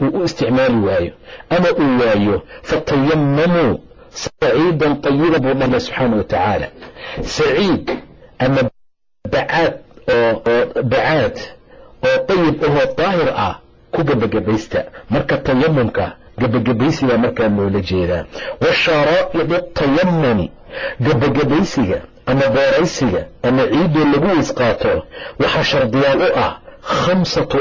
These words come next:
ashyaa'a, shan waxyaabood. Shan waxyaabood ayaa shuruud u ah oo qofka laga rabaa inuu shardi ahaan ula yimaado markuu tayamumayo. Shuruudda waa in la helaa. Kow,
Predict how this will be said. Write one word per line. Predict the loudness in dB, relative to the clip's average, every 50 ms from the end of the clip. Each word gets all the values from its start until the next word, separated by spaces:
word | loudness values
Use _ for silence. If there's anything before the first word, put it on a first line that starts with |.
| 0
ashyaa'a, | 0 0 0 0 0 0 2 2 2 2 2 2 2 0 0 -2 -2 -2 0 0 0 -2 -6 -10 -12 -10
shan | -6 -2 0 0 2 2
waxyaabood. | 2 0 0 0 -2 0 0 0 0 -2 -2 -6 -12 -12 -14 -20 -20 -20 -18 -14 -14 -14 -14 -12 -14 -12 -10 -10 -10 -6
Shan | -4 -4 -2 0 0 0 2
waxyaabood | 0 0 0 0 0 2 2 2 2 2 2 2 0 0 -2 -2 0
ayaa | 2 2 2 2
shuruud | 2 0 0 2 2 2 2 2 0 0 -2 -2
u | -2 -2 0
ah | 0 -2 -2 -4 -6 -12 -20 -20 -20 -18 -16 -16 -12 -6 -2 0
oo | 0 2 2 2
qofka | 0 -2 -2 -2 -4 -4 -2 -2 -2 -2 -6 -10 -18 -20 -10 -4
laga | -2 0 0 2 2 0
rabaa | 0 2 0 2 2 0 0 0 0 0
inuu | 0 2 0
shardi | 0 0 0 0 0 0 0 0
ahaan | 2 2 0 0 0
ula | 0 2 2 2 2
yimaado | 2 2 2 2 2 2 2 2 0 0 -2 -4 -8 -8 -4
markuu | -2 -2 -2 0 -2 -2
tayamumayo. | -2 0 0 0 2 2 2 2 2 2 2 2 0 0 -2 -2 -4 -6 -10 -16 -20 -20 -20 -20 -20 -16 -10
Shuruudda | -4 -2 0 0 2 2 2
waa | 2 2 2
in | 2
la | 2
helaa. | 0 0 0 -2 -2
Kow, | -4 -2 0 0